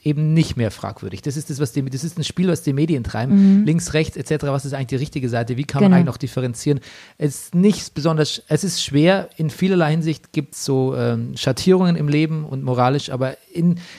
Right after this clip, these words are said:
Speaker 1: in dem Fall, von dem, wie, wovon wir jetzt hier sprechen, ist es eben nicht schwer. Da muss ich eben nicht differenzieren.
Speaker 2: Mit, mit richtig meine ich das Schweigen. Ich finde,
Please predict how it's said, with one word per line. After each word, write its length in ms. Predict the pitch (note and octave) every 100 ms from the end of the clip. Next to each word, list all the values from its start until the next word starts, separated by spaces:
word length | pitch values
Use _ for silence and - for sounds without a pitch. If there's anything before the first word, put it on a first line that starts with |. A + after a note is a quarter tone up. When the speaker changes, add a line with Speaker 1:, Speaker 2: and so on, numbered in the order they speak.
| -
Speaker 1:
in 140 | C#3+ C3+
dem 180 | G3+
Fall, 240 | - F#3+ E3
von 140 | D#3
dem, 180 | C#3+ C3+
wie, 160 | D#3+ C#3+
wovon 340 | C#3+ D3 C#3
wir 100 | E3+
jetzt 140 | F3+ -
hier 80 | C3+
sprechen, 200 | C#3 C3
ist 100 | B2+
es 40 |
eben 240 | D#3 B2+ C3
nicht 180 | C#3 -
schwer. 220 | - - -
Da 100 | D3+
muss 160 | D#3+
ich 80 | D3+
eben 240 | C3 C3+ C#3
nicht 220 | - -
differenzieren. 580 | - F2 F2 - F2+ -
Speaker 2:
Mit, 320 | G3 G3+ -
mit 220 | F#3 F3+ E3+
richtig 360 | A#3+ - G3+ - _
meine 400 | F3 E3+ F3+ F3
ich 220 | E3+ - _ _ _ _ _
das 160 | E3 -
Schweigen. 460 | D3+ D#3 D#3+ C#3 - _ _ _ _ -
Ich 140 | E3+
finde, 280 | - G#3